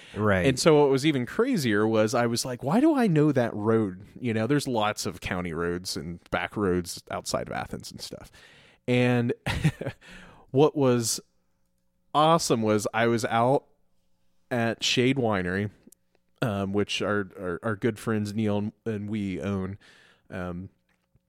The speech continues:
Speaker 2: and I was talking to Neil, and I was like, "Yeah, so I was just looking at this ancestry thing, and, uh, you know, my, my grandfather and his, you know, when he grew up, he lived on this road somewhere." And he was like,
Speaker 1: Mm-hmm.
Speaker 2: "You know, there's only
Speaker 1: Yeah.
Speaker 2: been ever three farms, like,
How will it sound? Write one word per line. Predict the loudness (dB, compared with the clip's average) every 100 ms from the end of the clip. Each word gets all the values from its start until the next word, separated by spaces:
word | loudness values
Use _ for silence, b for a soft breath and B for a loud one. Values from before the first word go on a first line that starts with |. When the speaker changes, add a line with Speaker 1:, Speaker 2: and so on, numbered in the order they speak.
| _ _ _ -20 _ _ _ _ -4
Speaker 2:
and | 0 2 0 0
I | -2
was | -2
talking | -2 -4 -2
to | -4
Neil, | 0 2 2
and | 2
I | 2
was | 0
like, | -2 -2
"Yeah, | 0 0
so | 2 2
I |
was | 2
just | 2 0
looking | 0 -2 -2
at | -2
this | -2
ancestry | 0 -2 0 -4 -2 -6
thing, | -4 -6
and, | -6 -12 B B B B B B B
uh, | -18 -4
you | 0
know, | 2 2
my, | 0 0 0 -2 -8 -20 -8
my | -4 -4
grandfather | -6 0 0 0 2 2 4 2 0
and | -2
his, | -4 -4 -4 -10 _ _
you | -2
know, | 0
when | 0
he | -2
grew | -2 2 6
up, | 6 2
he | -2 -2
lived | 2 0 2
on | -2 0
this | -4 -2
road | 0 2 0
somewhere." | -6 -4 -8 -8 -8
And | -8
he | -4 -4
was | -4 0
like, | 2
Speaker 1:
Mm-hmm. | 2
Speaker 2:
"You | 2
know, | 4 4
there's | 4 2 2
only | 4 4
Speaker 1:
Yeah. | 4
Speaker 2:
been | 4 2 0 0
ever | 0 2 0
three | -2 -2 0
farms, | 0 0 0 0 -2 -4 -4
like, | -2 -4 -6